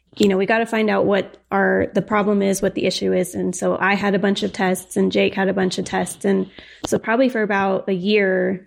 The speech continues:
it was just all kinds of tests. They did, you know, uh, ultrasounds on me. And then they told me at one point, they were like, "Oh, you have a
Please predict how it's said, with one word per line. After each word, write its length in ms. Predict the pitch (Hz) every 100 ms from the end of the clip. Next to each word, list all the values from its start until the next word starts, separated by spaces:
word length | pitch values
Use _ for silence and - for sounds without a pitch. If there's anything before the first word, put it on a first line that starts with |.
| -
it 60 |
was 160 | 190 180
just 260 | 185 175 - _ - - _ _
all 160 | 214 220
kinds 260 | 220 214
of 120 | 214 190
tests. 520 | 208 196 196 - -
They 140 | 202 185
did, 480 | 180 180 185 - -
you 140 | 202
know, 160 | 185 180
uh, 320 | 180 190 - - _ -
ultrasounds 680 | 226 226 226 214 214 208
on 200 | 202 208
me. 280 | 202 202 196
And 140 | 196
then 240 | 190 190 190
they 160 | 202
told 180 | 196 214
me 120 | 202
at 80 | 196
one 180 | 208 208
point, 260 | 208 208 196
they 120 | 185
were 100 | 185
like, 160 | 180
"Oh, 160 | - 311
you 160 | 269 233
have 160 | 240
a 240 | 226 196